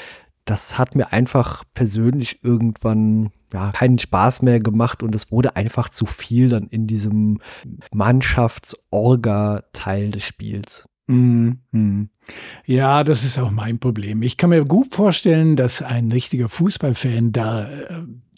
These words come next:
Speaker 2: echt voll Bock drauf hat, die eigene Mannschaft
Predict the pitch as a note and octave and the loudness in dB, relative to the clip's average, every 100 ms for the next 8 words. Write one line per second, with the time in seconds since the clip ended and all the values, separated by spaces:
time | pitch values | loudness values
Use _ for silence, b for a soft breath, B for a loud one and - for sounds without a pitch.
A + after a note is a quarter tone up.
0 | - - F3 - - - D3 C#3 C#3 - | -20 -2 0 0 -4 2 2 2 0 -2
1 | - D#3 C3+ A#2+ C3 - _ - F3 D3 | -2 0 0 0 -4 -6 _ -4 0 0
2 | C3 - _ - _ _ - C3 C#3 C#3 | -2 -8 _ -20 _ _ -4 -2 0 0
3 | C3 B2+ D3 C#3 C3+ C3 - | 2 2 2 2 2 0 -4